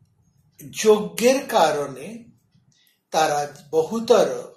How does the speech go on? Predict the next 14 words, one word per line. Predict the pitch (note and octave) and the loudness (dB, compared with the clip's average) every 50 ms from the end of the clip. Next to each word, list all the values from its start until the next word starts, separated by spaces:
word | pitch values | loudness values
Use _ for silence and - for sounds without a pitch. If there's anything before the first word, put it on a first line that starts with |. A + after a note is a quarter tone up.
| _ _ _ _ _ _ _ _ _ _ _ _ _ _ _ E3+ | _ _ _ _ _ _ _ _ _ _ _ _ _ _ _ -6
মহর্ষি | D#3+ E3 G3+ A3 A3 - - - B3 A#3+ | -2 2 2 2 2 2 0 -2 -2 0
সৌনকের | - - - - G3+ F3 E3+ F3+ F#3 F#3+ G3+ G3 G3 - A#3 A3+ A3 A3 | 0 0 0 0 0 0 0 0 -2 -2 -4 -6 -6 -4 -2 -2 -2 -2
বারো | F3+ D#3 D#3 D3 D3 D#3 D#3+ E3+ G3 G3+ | -4 -4 -2 0 0 0 0 0 -2 2
বছর | F#3 G#3+ A3+ A3+ - - - C4+ C4+ | 2 2 2 2 0 0 0 0 0
ধরে | C4+ G#3+ E3+ - - F3+ D#3+ C#3+ B2+ A2+ - - _ _ _ _ _ _ _ _ _ _ _ _ _ _ _ | 0 -4 -10 -12 -10 -8 -8 -8 -10 -16 -20 -20 _ _ _ _ _ _ _ _ _ _ _ _ _ _ _
চলা | - - F3+ D#3 D3+ C#3 B2+ A2+ - - - _ _ | -4 0 0 0 0 -2 -4 -6 -10 -12 -20 _ _
যজ্ঞের | - F3+ F3+ E3+ - - C3+ C3+ F#3+ A3 A#3+ A#3+ A#3 | -6 -6 -6 -6 -6 -10 -8 2 4 4 4 4 0
কারণে | - G3+ E3 D3 C#3+ D3 C#3+ D3 D3 C#3+ C3+ - D#3+ G3 F3 D3+ | 0 0 0 0 0 -4 -6 -8 -10 -14 -18 -18 -20 -20 -20 -10
যে | D#3 G#3 | -8 -6
মহান | G3 F3+ E3 D#3+ D#3 - F3 G#3 A3 A#3 A#3 A#3 A#3 A#3 A#3 A3 G#3+ G3+ F3 - - - _ _ - - - | -6 -4 -6 -6 -8 -6 -6 -6 -6 -4 -4 -4 -4 -4 -6 -6 -8 -10 -12 -16 -20 -20 _ _ -20 -20 -18
ঋষিদের | D3+ D3 F3+ F3+ - - A3+ A3 F#3 G#3 G3 F3 D3 C3 - - _ _ _ _ _ _ _ | -14 -8 -6 -4 -4 -4 -4 -4 -2 0 0 0 -2 -6 -12 -18 _ _ _ _ _ _ _
বিপুল | F3+ F#3 G3 F#3+ - A3+ A#3+ B3+ C4 C4 A#3+ A3+ | -8 -8 -8 -6 -4 -2 0 0 0 -2 -2 -4
উপস্থিতি, | G3+ - - F#3+ G3 G3 - - - - A3+ G3+ - - - - - - _ _ _ _ _ _ _ _ _ _ _ _ _ | -4 -4 -2 -2 0 2 0 0 -2 -6 -12 -14 -14 -16 -20 -20 -20 -20 _ _ _ _ _ _ _ _ _ _ _ _ _
তারা | F3+ D3 D#3 D#3+ D#3+ D3+ C#3+ - - - | -4 -2 -2 -2 -2 -2 -4 -6 -10 -16